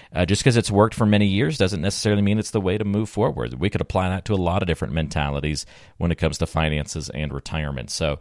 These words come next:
always just a good idea whenever you're getting close to retirement, do a check-in with how you're currently doing things. And the easiest way to do that's with a review with somebody like David, who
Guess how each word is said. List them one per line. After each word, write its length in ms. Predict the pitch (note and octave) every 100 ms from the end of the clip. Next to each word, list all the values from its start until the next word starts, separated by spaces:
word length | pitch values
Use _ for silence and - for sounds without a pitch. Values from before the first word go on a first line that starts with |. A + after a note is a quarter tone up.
| - - -
always 240 | - G#3+
just 140 | D3 C3
a 60 |
good 120 | G#2 F#2
idea 320 | E2+ E2+ D#2+
whenever 300 | D#2+ D#2+ D#2
you're 80 | D2+
getting 240 | D#2 C2
close 220 | E2 D#2+
to 80 | -
retirement, 500 | D2+ - D#2+ D#2 C2+
do 80 | G2
a 80 | F#2+
check-in 500 | - G#2 - F2 D#2+
with 140 | D2
how 140 | F2
you're 160 | F2 -
currently 420 | - G#3 G#3 A2+
doing 300 | E2+ F#2 E2+
things. 480 | - F2+ E2+ F2 - - - - -
And 100 | F2+
the 140 | F#2+ A#2
easiest 260 | A2 G2
way 120 | G#2
to 60 | G2
do 140 | E2+
that's 280 | F#2+ F2+ -
with 180 | F#2 -
a 160 | F2+ F2+
review 480 | F2+ F2 F#2+ C#3+
with 180 | - -
somebody 440 | - F#2 F2+ F#2 F2+
like 260 | F2+ F2+
David, 380 | F#2+ G#2+ F2+ -
who 260 | D#2+ D2+